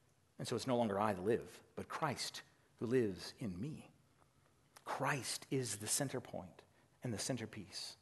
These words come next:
of the whole argument. Or, as I put the argument for this passage is this, friends, boasting in the cross alone frees us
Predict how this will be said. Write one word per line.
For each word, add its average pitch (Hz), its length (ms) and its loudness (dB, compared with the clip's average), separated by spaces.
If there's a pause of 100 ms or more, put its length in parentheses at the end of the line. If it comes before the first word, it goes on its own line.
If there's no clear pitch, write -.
(120)
of 120 100 2
the 98 60 -2
whole 123 600 6
argument. - 360 -4 (800)
Or, 113 460 12
as 131 340 6
I 131 140 8
put - 500 4
the 120 100 10
argument 143 320 12
for 139 80 6
this 131 140 8
passage 131 360 8
is 113 120 4
this, 110 340 2 (240)
friends, 156 240 10
boasting 160 640 12
in 151 80 8
the 131 80 6
cross 156 540 8
alone 107 600 0 (420)
frees 160 680 8
us - 500 2